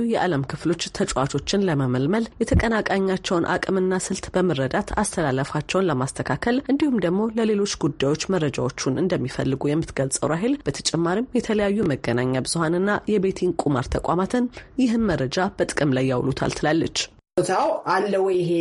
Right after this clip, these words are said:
Speaker 2: ልጅ ፖቴንሻል አለ ወይ ብሎ ለማየት ይሄን ይሄንን ክለብ ይውልን ይሉናል። ከዛ እናያለን። ያንን ልጅ ተከተሉልን ይሉናል። ያለበት ቦታ ድረስ ተከትሎ አይቶ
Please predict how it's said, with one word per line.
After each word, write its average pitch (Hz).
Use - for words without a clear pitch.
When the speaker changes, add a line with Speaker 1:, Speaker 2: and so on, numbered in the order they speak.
Speaker 2:
ልጅ 151
ፖቴንሻል 165
አለ 151
ወይ 156
ብሎ 190
ለማየት 175
ይሄን 185
ይሄንን 165
ክለብ 165
ይውልን 190
ይሉናል። 190
ከዛ 196
እናያለን። 175
ያንን 202
ልጅ 208
ተከተሉልን 180
ይሉናል። 220
ያለበት 247
ቦታ 165
ድረስ 160
ተከትሎ 180
አይቶ 160